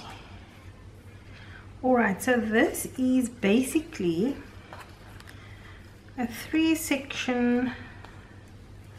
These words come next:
folio. So if I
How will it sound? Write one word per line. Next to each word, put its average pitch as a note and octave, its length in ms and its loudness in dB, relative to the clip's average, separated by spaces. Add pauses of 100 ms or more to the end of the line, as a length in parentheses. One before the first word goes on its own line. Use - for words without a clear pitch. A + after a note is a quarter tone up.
(1040)
folio. F#3 540 2 (1500)
So A#3 160 -2
if - 260 -4
I A3 120 0